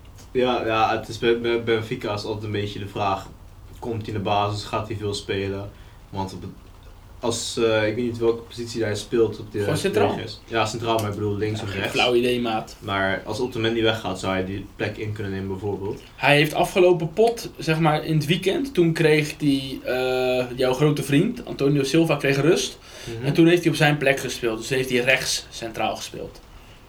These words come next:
Speaker 1: Ik zie het inderdaad, die rechts centraal.
Speaker 2: Ja, en hij heeft een, eh, die andere pot heeft hij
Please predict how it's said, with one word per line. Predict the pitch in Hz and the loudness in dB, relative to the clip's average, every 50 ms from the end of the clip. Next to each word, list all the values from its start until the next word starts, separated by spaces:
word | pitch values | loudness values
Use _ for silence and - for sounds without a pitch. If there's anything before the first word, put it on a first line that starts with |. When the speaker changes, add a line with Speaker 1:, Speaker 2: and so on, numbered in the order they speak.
| - - - - - - - - - - - - | -20 -20 -20 -20 -20 -20 -20 -20 -20 -20 -16 -12
Speaker 1:
Ik | - | -6
zie | - 123 117 | -2 -2 0
het | 107 | 0
inderdaad, | 104 98 95 92 92 - | -2 -2 -4 -4 -4 -4
die | - 98 95 95 | -4 -4 -4 -2
rechts | - - - - | -4 -6 -8 -8
centraal. | 113 107 - 107 104 - - - - - | -10 -10 -6 -4 -4 -4 -4 -6 -10 -12
Speaker 2:
Ja, | - 123 123 123 117 117 - | -6 -2 0 0 0 -2 -4
en | - 131 131 | -6 -2 2
hij | 135 139 | 4 6
heeft | 147 160 156 160 - | 6 6 4 2 0
een, | 156 151 151 - - | -2 -2 -2 -2 -2
eh, | 147 147 147 143 143 139 139 | 0 0 2 2 2 2 2
die | 143 - | 2 2
andere | - 175 208 220 220 214 | 4 4 4 6 4 2
pot | - - 214 240 254 - - - - - - - - - - - | 2 2 2 2 2 -2 -6 -12 -16 -18 -20 -20 -20 -20 -20 -10
heeft | - - 147 156 170 160 165 - - | -2 2 6 6 6 6 4 0 0
hij | 165 165 165 165 160 | 2 2 2 2 0